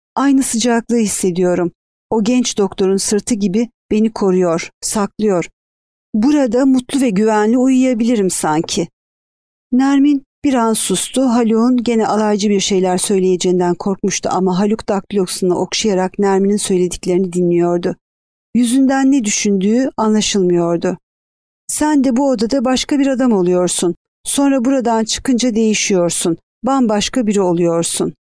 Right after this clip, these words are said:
Haluk başını kaldırdı. Yüzünde neredeyse acıklı bir ifade vardı. Sakin bir sesle konuşmaya başladı. Capri adasının alt kısmında İmparator Tiberius'un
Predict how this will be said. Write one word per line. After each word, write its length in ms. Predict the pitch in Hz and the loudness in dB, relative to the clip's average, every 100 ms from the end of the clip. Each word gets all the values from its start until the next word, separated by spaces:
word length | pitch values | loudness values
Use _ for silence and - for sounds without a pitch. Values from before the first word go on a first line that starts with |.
| _ _ _ _ - | _ _ _ _ -4
Haluk 320 | 226 254 - | -2 -2 -2
başını 300 | 208 - 214 | -4 -2 -4
kaldırdı. 680 | - 185 170 175 170 214 247 - _ _ | -2 -2 -2 -2 -2 -2 -4 -8 _ _
Yüzünde 460 | 220 220 247 240 240 | -2 2 2 2 2
neredeyse 520 | 262 233 196 202 190 | 2 2 0 0 -2
acıklı 400 | 208 214 - 214 | -2 -2 -2 -2
bir 80 | 202 | -2
ifade 440 | 190 196 180 180 | -2 -2 -2 0
vardı. 420 | 170 165 165 170 - _ _ _ _ _ | 0 -2 -2 -4 -6 _ _ _ _ _
Sakin 460 | - 240 240 262 | -4 -2 0 0
bir 100 | 220 | 0
sesle 380 | 190 - 180 233 | 0 -2 -2 -4
konuşmaya 640 | 240 208 190 - 190 180 | -2 -2 -2 0 0 0
başladı. 580 | 170 165 - 170 160 165 - _ _ _ _ _ _ - | -2 -4 -2 -4 -2 -6 -8 _ _ _ _ _ _ -4
Capri 320 | 302 - 233 | -4 -2 -2
adasının 520 | 190 202 196 226 247 | 0 -2 -2 0 0
alt 260 | 208 233 - | 0 -2 -4
kısmında 440 | 202 - 196 190 | -8 -2 0 0
İmparator 580 | 226 214 226 202 - 240 | 0 0 0 0 0 -2
Tiberius'un 840 | 247 233 226 220 214 175 - 226 | -2 -2 0 2 2 0 -2 -4